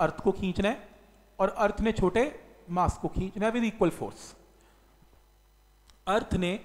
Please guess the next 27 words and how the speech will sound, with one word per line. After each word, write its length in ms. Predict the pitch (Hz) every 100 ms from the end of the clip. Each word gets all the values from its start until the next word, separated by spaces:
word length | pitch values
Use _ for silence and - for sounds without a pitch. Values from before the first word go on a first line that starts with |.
| - -
छोटे 280 | 180 180 226
mass 260 | 185 214
को 100 | 208
खींचा 440 | - 175 - 190 226 - - - - - -
और 120 | 190
weight 320 | 160 196 226
लगाया 420 | 220 180 156 170 226 - - -
कितना? 260 | 185 185 240 - - - -
एम 180 | 220 185
जी, 180 | 160 110 - - _ _ _ _ _ _
ये 60 | 170
force 360 | 165 180 180
है। 100 | 202 285 - - _ _ _ _ _ -
छोटे 340 | 190 180 226
mass 320 | 247 190 170 180
ने 180 | 180 240 - - 214
earth 220 | 226 -
को 120 | 277
खींचा 440 | - 233 - 131 - - - _ _ _ _ _ _ _ - - _ _
और 120 | 156 -
कितनी 260 | 185 208
force 300 | 220 208 208 208
लगाई? 220 | 214 220
जी, 380 | - 190 254 - - - - _ -
earth 200 | 165 170
का 140 | 214
mass, 380 | 208 226 269 -